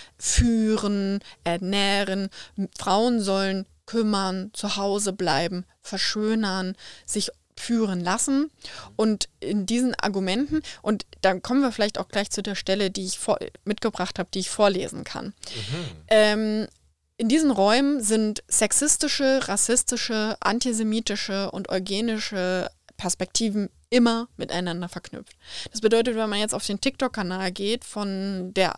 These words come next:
Speaker 1: von einem A-F-D-Politiker, dann findest du da rassistische Äußerungen,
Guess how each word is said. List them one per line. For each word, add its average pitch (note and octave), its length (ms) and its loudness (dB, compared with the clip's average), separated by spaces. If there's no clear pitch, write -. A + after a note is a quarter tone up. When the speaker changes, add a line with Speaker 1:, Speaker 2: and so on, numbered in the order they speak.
Speaker 1:
von - 180 -6
einem F#3 300 0
A-F-D-Politiker, G3 1040 -2
dann F#3+ 140 -2
findest G3+ 280 -2
du G3 60 -4
da F3+ 120 2
rassistische - 640 -2
Äußerungen, G#3 760 -2